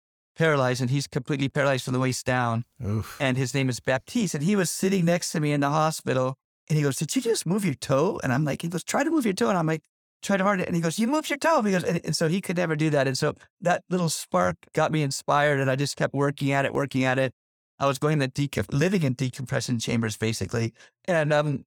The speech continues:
Speaker 1: I worked myself up so that I didn't have to always be in a wheelchair. I could move around in crutches. But I, I can swim good now, but I, I can't swim like I used to. And I developed different ways to do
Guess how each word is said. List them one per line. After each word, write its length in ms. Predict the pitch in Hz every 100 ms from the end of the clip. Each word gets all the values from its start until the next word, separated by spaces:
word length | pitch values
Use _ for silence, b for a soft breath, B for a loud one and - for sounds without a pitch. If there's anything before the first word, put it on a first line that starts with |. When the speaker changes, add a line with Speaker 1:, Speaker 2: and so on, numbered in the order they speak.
| _
Speaker 1:
I 80 | 160
worked 240 | 156 175 175
myself 360 | 160 170 156
up 140 | 165 -
so 100 | 151
that 80 |
I 40 | 135
didn't 160 | 151
have 100 | 156 143
to 80 |
always 240 | 135 139 139
be 80 | 135
in 60 |
a 60 | 127
wheelchair. 340 | 131 131 -
I 100 | 120
could 140 | 113 - _ _ 160
move 180 | 143
around 200 | 139 131
in 80 | 117
crutches. 540 | - 127 - 123 127 - _ _ _ _ -
But 120 | 156
I, 200 | 151 143 _
I 100 | -
can 140 | 214 269
swim 460 | - 214 214 196 180
good 360 | 139 165 147 139 -
now, 220 | 135 127
but 140 | 131 143
I, 140 | 139 -
I 40 | 139
can't 220 | 175 151
swim 260 | 160 139 -
like 200 | 143 -
I 60 |
used 300 | 127 127 -
to. 160 | - - - _
And 120 | 160
I 260 | 151 147 127
developed 400 | - 139 170 151
different 280 | 156 151 170
ways 260 | 139 131 -
to 100 | 131
do 400 | 120 135 131 127